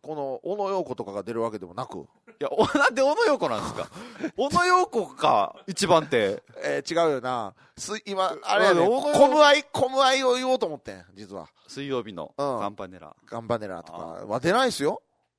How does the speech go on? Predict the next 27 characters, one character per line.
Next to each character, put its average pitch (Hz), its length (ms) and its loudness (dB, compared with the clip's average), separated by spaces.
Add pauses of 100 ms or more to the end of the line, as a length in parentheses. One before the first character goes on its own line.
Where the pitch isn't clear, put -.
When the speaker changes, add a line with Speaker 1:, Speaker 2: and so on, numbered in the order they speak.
(300)
Speaker 2:
出 120 160 -14
な 113 180 -8
い 98 100 -14
で 85 120 -14
す - 120 -20
け 170 80 -10
ど。 - 60 -14
Speaker 1:
リ 78 40 -16
ッ - 40 -14
プ 190 80 -4
サ 208 200 2
ー - 20 0
ビ 156 100 -4
ス 117 300 -4
や、 107 260 0 (340)
Speaker 2:
は 113 200 -6
い。 - 20 -16 (240)
初 98 220 -12
恋 123 220 -4
コ 127 140 -10
ロ 127 120 -6
マ 117 120 -6
ニ 110 160 -14
オ 87 120 -12
ン 87 60 -14
や。 90 60 -6
Speaker 1:
と、 131 360 0